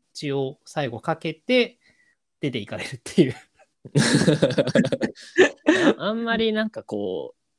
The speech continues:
Speaker 2: いい関係性ではない感じなんですね。
Speaker 1: 最終的にはそうですね。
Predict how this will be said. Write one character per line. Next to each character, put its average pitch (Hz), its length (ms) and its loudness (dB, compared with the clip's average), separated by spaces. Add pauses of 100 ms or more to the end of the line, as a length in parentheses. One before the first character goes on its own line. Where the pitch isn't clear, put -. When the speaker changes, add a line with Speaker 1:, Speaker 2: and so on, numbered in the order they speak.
Speaker 2:
い - 120 0
い 156 60 -2
関 101 240 -10
係 101 180 -6
性 95 220 -2
で 87 80 -4
は 64 100 -6
な 67 140 -8
い - 60 -14
感 - 140 -18
じ - 140 -14
な 50 60 -18
ん - 20 -16
で 50 60 -18
す - 160 -6
ね。 52 180 -14 (880)
Speaker 1:
最 220 260 0
終 233 140 -2
的 233 180 -4
に 220 60 -4
は 143 60 -2
そ 117 220 -10
う - 20 -14
で - 60 -16
す - 140 -20
ね。 113 300 -18